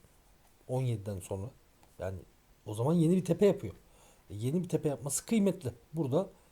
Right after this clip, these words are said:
e, hissenin aşağıları çok istemediği gibi bir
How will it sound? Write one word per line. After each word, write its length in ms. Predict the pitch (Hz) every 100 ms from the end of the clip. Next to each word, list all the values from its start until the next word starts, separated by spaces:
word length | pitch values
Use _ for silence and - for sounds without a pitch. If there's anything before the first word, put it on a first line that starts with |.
| _
e, 280 | 117 127 120 131 190 160
hissenin 560 | 180 165 - 127 202 - -
aşağıları 460 | - - - 127 170
çok 220 | 180 175
istemediği 520 | 160 - 175 160 120
gibi 240 | 107 135
bir 80 | 170